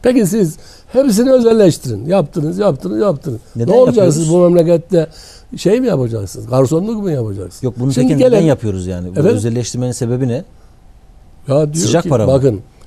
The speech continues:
Speaker 1: yok canım, ne sıcak para? Bunların on beş tane et, e, şeker fabrikasına alacakları paranın tamamı üç dört trilyon ancadır yani. Yani bir aylık faiz parası bile etmez bura.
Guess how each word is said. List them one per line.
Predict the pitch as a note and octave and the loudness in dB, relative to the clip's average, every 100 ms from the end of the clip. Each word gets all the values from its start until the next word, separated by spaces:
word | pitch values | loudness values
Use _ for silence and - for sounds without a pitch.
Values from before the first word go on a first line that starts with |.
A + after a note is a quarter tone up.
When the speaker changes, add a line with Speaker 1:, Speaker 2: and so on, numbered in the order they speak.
| - | -8
Speaker 1:
yok | A#2+ C#3 G#3 - | 0 2 0 -2
canım, | A3 G3 | -4 0
ne | F3+ F3 | 0 0
sıcak | F#3+ F#3 | 0 0
para? | D#3 D#3+ C#3+ | 0 0 0
Bunların | D#3 D#3+ E3 - - - - | 0 0 0 -6 -18 -18 0
on | E3 G#3 | 0 2
beş | F#3 D3+ | 2 0
tane | D3+ D3+ C#3 | 0 2 2
et, | C#3 - E3 C#3+ | 0 -2 -4 -4
e, | E3 D3+ D3 C#3 C3 B2+ C3 B2+ | -4 -2 -2 -2 -4 -4 -6 -8
şeker | D3+ D3 D#3 | -6 -4 -2
fabrikasına | D#3 D#3+ D#3+ F3+ | -4 -2 -4 -4
alacakları | D3+ D#3 D#3 D#3+ D#3+ D#3+ | 0 0 0 -2 -2 -2
paranın | C3+ D#3 D#3+ D3 | -2 -2 -2 -2
tamamı | C#3+ D3+ D3 D3 D#3+ - - - - - A3+ G#3 | -2 0 0 0 -4 -10 -20 -20 -20 -16 -12 -10
üç | C#3 - | -6 -2
dört | D#3+ - - - | -2 -2 -16 -8
trilyon | D#3 D3+ C#3+ C#3+ - | -4 0 0 -2 -4
ancadır | C3+ A#2+ A#2 G2 | -4 -4 -6 -10
yani. | G#2 - - - _ _ - | -16 -20 -20 -20 _ _ 0
Yani | G#3 D#3 D3 | 2 2 2
bir | G3 | 2
aylık | A3+ G#3+ D3+ | 2 2 2
faiz | F3 G3+ E3+ | 2 2 2
parası | G3 G3+ E3+ | 0 0 -2
bile | G3 F#3+ | -4 -4
etmez | D#3 D#3 B2 | -4 -6 -6
bura. | A2 | -8